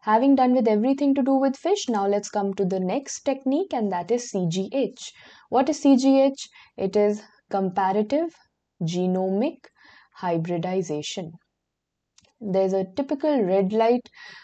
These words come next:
uh, red, yellow, green kind of a terminology and color coding that we have that we need to crack, and it's very simple, no rocket science involved here. So this is C G H, comparative genomic hybridization. Before you go into the details, focus on the name.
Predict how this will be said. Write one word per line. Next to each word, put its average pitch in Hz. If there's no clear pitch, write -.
uh, 180
red, 196
yellow, 196
green 185
kind 180
of 185
a 196
terminology 180
and 185
color 170
coding 180
that 180
we 185
have 175
that 180
we 175
need 165
to 165
crack, 233
and 190
it's 165
very 160
simple, 226
no 185
rocket 180
science 185
involved 175
here. 294
So 262
this 277
is 370
C 254
G 233
H, 165
comparative 214
genomic 208
hybridization. 165
Before 240
you 285
go 202
into 226
the 214
details, 190
focus 254
on 240
the 202
name. 156